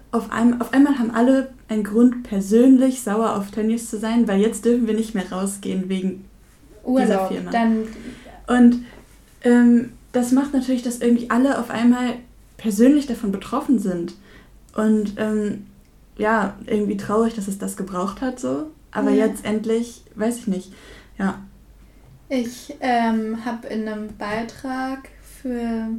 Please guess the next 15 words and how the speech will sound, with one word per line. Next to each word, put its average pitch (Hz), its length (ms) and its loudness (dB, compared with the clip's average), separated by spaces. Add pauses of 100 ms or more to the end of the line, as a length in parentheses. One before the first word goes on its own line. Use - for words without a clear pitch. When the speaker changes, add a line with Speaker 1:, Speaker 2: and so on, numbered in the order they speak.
Speaker 2:
vom 220 400 -10
W 220 140 -4
D 220 60 -4
R, 220 420 -6 (580)
ähm, 226 580 -4
gehört, 220 320 -4
da 214 120 -2
ging's 226 260 0
halt 214 140 -4
darum, 208 280 -6
dass 202 220 -6
Menschen 220 380 -8
sich, 202 320 -14 (460)
ähm, 208 520 -4
testen 254 720 -2